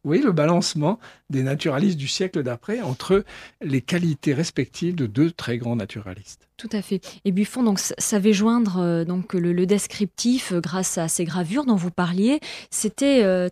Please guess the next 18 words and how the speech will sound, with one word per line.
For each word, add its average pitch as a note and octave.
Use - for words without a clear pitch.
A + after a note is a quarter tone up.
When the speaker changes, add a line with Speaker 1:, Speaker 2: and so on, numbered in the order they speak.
Speaker 2:
très, B3+
euh, F3
avant-gardiste G#3+
pour G3+
l'époque. G3
Pourriez-vous G#3
nous A#3
décrire F#3+
un G3+
petit F#3
peu C4
cette G3
période ? A3
Speaker 1:
Oui, B3
les F3
périodes G3
étaient, F3+
euh, A#2+